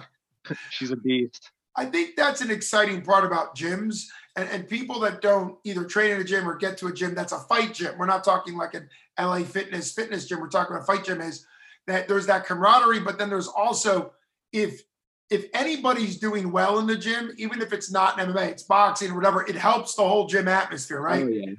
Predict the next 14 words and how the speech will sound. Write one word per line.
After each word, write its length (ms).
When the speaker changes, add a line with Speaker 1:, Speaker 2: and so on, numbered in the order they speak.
Speaker 2:
what's 260
that 280
like 360
when 160
anybody's 920
good 160
at 140
anything, 680
it 100
kinda 300
brings 380
the 100
gym 260
up? 200